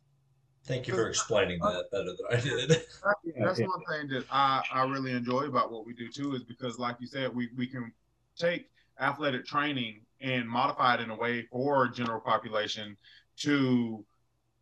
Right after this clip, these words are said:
Speaker 2: just for, like, the healthy living side of it. Like you
Speaker 3: Right.
Speaker 2: said,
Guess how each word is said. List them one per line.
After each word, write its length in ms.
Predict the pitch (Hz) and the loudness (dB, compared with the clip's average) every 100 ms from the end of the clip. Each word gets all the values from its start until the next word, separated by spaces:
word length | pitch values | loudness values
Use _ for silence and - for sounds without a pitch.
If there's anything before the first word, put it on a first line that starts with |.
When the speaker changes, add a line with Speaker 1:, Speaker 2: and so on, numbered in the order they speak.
| _ _ _ - | _ _ _ -6
Speaker 2:
just 340 | 127 151 165 - | 0 2 2 2
for, 720 | 156 143 135 127 123 113 - | 6 10 10 10 8 2 0
like, 260 | 123 123 131 | 4 6 6
the 100 | 123 | 6
healthy 320 | 143 143 127 | 8 6 6
living 360 | 120 135 120 104 | 6 6 4 4
side 280 | 104 92 | 8 8
of 200 | 85 76 | 6 -4
it. 80 | - - | -10 -2
Like 260 | 113 117 127 | 4 4 4
you 60 | |
Speaker 3:
Right. 80 | 117 | 4
Speaker 2:
said, 200 | 123 | 6